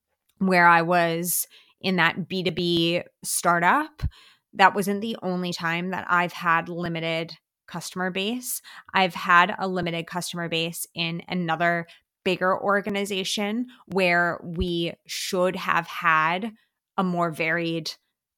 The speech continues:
and diverse and larger participant base to choose from, right? But we, but we didn't, more so due to budget and tooling than anything else. So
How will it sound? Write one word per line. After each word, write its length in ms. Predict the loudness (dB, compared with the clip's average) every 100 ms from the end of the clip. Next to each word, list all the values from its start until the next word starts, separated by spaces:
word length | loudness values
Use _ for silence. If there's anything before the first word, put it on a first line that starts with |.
| _
and 180 | -2 2
diverse 800 | 2 2 0 0 -2 -4 -4 -6 _ _ _
and 180 | -4 0
larger 600 | 2 2 0 -2 -2 -4 _ _ _
participant 880 | 2 2 -2 -6 -4 -6 -4 -6 -6 _ _ -6
base 420 | -6 -6 -8 -8
to 160 | -6
choose 300 | -6 -6 -8
from, 360 | -8 -6 -4 -8 _ -20 -8
right? 160 | -4 -2 -2
But 160 | -2
we, 260 | 0 -2 -4 -8
but 140 | -4 -4
we 80 | -2
didn't, 420 | -4 -4 -6 -10 _ _ -6
more 400 | -2 2 2 0
so 360 | 0 0 -2
due 220 | -4 -4 -6
to 120 | -8
budget 500 | -2 -2 0 -2 -2
and 180 | -4 -6
tooling 600 | -4 -4 -2 -2 0 0
than 220 | 0 -2 -4
anything 460 | -4 -4 -6 -6
else. 400 | -4 -6 -6 -8 -8 _ _ _ _ _ _ _ _
So 380 | -4 2 4 2